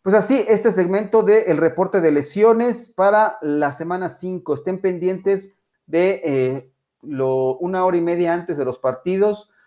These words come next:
se da el reporte de los jugadores que están activos e inactivos. Para aquellos que son decisión de último minuto, dependiendo de cómo se da el calentamiento, cómo van las cosas, se hace un reporte final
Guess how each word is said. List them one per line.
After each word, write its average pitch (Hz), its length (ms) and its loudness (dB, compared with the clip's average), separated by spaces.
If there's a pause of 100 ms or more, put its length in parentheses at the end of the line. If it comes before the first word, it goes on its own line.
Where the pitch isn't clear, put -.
(140)
se - 180 -6
da 151 100 4
el 147 80 2
reporte 147 460 -2
de 123 160 0
los 117 160 -4
jugadores 127 240 -2
que 131 160 -10
están 131 180 -10
activos 160 680 -4
e 135 120 -6
inactivos. 202 800 -2 (280)
Para 135 160 2
aquellos 170 520 0
que 170 500 -2 (760)
son 143 260 -2
decisión 143 640 -4
de 123 160 -2
último 135 340 -2
minuto, 120 460 -4
dependiendo 120 560 -4
de 123 100 -4
cómo 131 240 -8
se 120 120 -8
da 120 120 0
el 120 120 -2
calentamiento, 160 960 -2 (220)
cómo 143 200 -2
van 131 160 2
las 117 160 -6
cosas, 165 540 -2
se 135 120 -4
hace 135 160 -4
un 123 100 -6
reporte 131 440 -4
final 165 520 -2